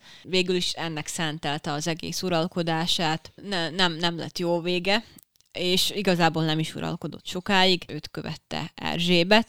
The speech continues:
már sokkal ismertebb és népszerűbb és közkedveltebb is volt, és hát a mai napig is az, és az ő uralkodását, hogy aranykornak is hívják.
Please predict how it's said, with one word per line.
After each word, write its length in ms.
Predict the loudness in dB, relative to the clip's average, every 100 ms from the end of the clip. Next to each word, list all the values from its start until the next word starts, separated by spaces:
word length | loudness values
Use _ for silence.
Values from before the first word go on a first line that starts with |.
| -2
már 240 | -8 -6 -2
sokkal 440 | -2 -4 -2 -2
ismertebb 720 | 0 0 0 0 0 -2 0
és 340 | -4 -4 -6 -8
népszerűbb 680 | -4 -2 -2 2 4 6 4
és 140 | 0
közkedveltebb 960 | -2 -4 0 0 2 4 4 2 0 0
is 280 | -2 -2 -4 _ _
volt, 440 | -2 4 6 4 0
és 160 | -6
hát 220 | -6 -6
a 40 | -6
mai 240 | -4 -2
napig 420 | -4 -6 -8 -8
is 160 | -6 -4
az, 280 | -2 -2 -8
és 480 | -12 -8 -8 -8 -12 -16
az 100 | -2
ő 120 | 2 4
uralkodását, 760 | 4 0 0 0 0 0 -2
hogy 180 | -6 -6 0
aranykornak 800 | 2 2 0 -2 -2 -2 -4 -6
is 200 | -6 -4
hívják. 540 | -2 0 2 2 0